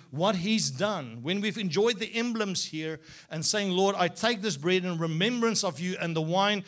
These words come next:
as, as the sign of your blood being spilled for us, being given to us, Lord, so that we may experience this liberation." That's only the starting point.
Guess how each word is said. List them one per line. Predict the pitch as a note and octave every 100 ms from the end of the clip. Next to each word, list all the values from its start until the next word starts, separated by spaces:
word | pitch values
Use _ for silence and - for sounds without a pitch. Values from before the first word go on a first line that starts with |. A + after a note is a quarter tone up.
| - - -
as, | F3 D#3+ -
as | F3+ F3
the | E3
sign | D#3+ - G#3+ A3+ A3+
of | F#3 C#3+
your | E3
blood | C#3+ F#3+ G3
being | F3 E3+
spilled | - - A3 B3 G#3+
for | G3 E3
us, | D#3+ - - -
being | D#3 F#3 D3+
given | B2+ A3+ C#4 B3
to | F#3 D#3
us, | D3 B2
Lord, | D#3 D#3+
so | F#3
that | E3 D#3
we | D#3+ C4
may | C4 A3+
experience | F#3+ - G#3+ G#3+ E3+
this | D3+
liberation." | F#3 F#3 F#3 F#3 F3+ - B2+ A#2 A2 - _ _ _ _ -
That's | G#3 A3+
only | - A3+ A#3+
the | G3+ E3+
starting | - - G3+ G3+ F#3+ D3
point. | B2 G#2+ F#2 -